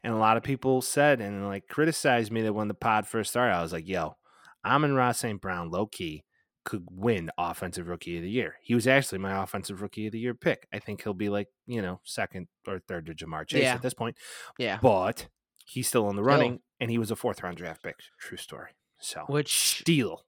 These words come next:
Speaker 1: of the
Speaker 2: Yeah,
Speaker 1: draft.
Speaker 2: sometimes that shit just fucking happens, man.
Speaker 1: Sometimes
Speaker 2: It's
Speaker 1: it just does, Vince.
Speaker 2: He, yeah, what'd he have? In the last four weeks, he had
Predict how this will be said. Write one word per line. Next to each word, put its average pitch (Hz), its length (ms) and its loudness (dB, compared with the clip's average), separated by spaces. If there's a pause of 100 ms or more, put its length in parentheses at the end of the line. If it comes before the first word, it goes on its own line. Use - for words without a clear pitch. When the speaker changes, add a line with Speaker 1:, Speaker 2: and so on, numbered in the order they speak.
(160)
Speaker 1:
of 87 160 -4
the 113 80 -4
Speaker 2:
Yeah, 170 240 6
Speaker 1:
draft. - 200 -6
Speaker 2:
sometimes 220 540 2
that 196 180 0
shit - 420 0
just 151 340 -2 (340)
fucking 147 340 -6
happens, - 600 -16
man. - 200 -20 (580)
Speaker 1:
Sometimes 247 460 2
Speaker 2:
It's - 180 -4
Speaker 1:
it - 20 -4
just - 220 -10
does, - 380 -4
Vince. - 440 -12 (360)
Speaker 2:
He, 196 720 0 (520)
yeah, 117 260 -2
what'd 127 260 0
he 117 60 -6
have? 101 240 -2
In 107 80 -8
the 107 80 -6
last 120 340 0
four 135 280 2
weeks, 123 260 -4
he 123 140 -4
had 110 520 -2